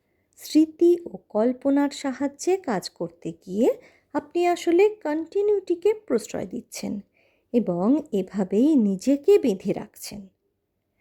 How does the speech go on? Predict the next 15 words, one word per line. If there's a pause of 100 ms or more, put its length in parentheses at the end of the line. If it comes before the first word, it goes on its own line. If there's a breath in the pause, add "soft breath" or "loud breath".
(200)
কিন্তু
আপনি
যখন
নিজের
এই
প্রবণতাকে
সরাচ্ছেন, (540 soft breath)
তখনই
কাজে
পুরো
মন
দিতে
পারছেন। (580 soft breath)
আপনি
তখন